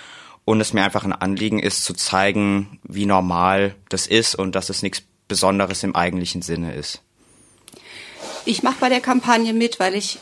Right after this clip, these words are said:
Speaker 2: wahnsinnig stolz auf meinen Sohn bin, weil ich merke, wie wichtig es ist, dass man einfach mehr Normalität für das Thema erreicht und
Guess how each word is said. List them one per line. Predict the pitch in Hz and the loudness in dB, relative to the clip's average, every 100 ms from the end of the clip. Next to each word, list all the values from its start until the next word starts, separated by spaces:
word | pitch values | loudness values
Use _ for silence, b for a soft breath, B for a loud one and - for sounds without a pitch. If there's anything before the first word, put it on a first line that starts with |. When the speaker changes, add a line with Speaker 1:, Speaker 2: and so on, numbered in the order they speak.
| 180 | 4
Speaker 2:
wahnsinnig | 185 190 202 185 | 4 4 -2 -4
stolz | - 175 175 175 | -2 0 0 0
auf | 190 | -4
meinen | 190 180 175 | -2 -2 0
Sohn | 175 170 208 262 | 0 0 2 0
bin, | 277 285 311 B B B B B | 0 -2 -4 B B B B B
weil | - 196 196 196 196 202 - | -4 0 2 2 0 -4 -8
ich | 196 196 196 - - - - - _ _ B B B B _ - | -4 -2 0 0 0 -2 -8 -20 _ _ B B B B _ -8
merke, | 180 185 202 262 285 262 | 2 6 6 4 2 0
wie | 208 | -2
wichtig | 196 220 - 220 | -4 -2 -2 0
es | 220 - | 0 0
ist, | 190 214 - | 0 0 2
dass | 185 190 | 0 0
man | 196 185 190 | 0 2 2
einfach | 175 185 202 196 | 2 2 0 0
mehr | 185 180 | 2 2
Normalität | 180 175 170 170 - 202 233 | 2 0 -2 -4 0 0 0
für | 262 | -2
das | 262 254 | 0 0
Thema | - 226 226 220 | 2 2 2 2
erreicht | 220 190 185 190 196 - | 0 2 2 2 0 -4
und | 185 180 190 | -4 -4 -6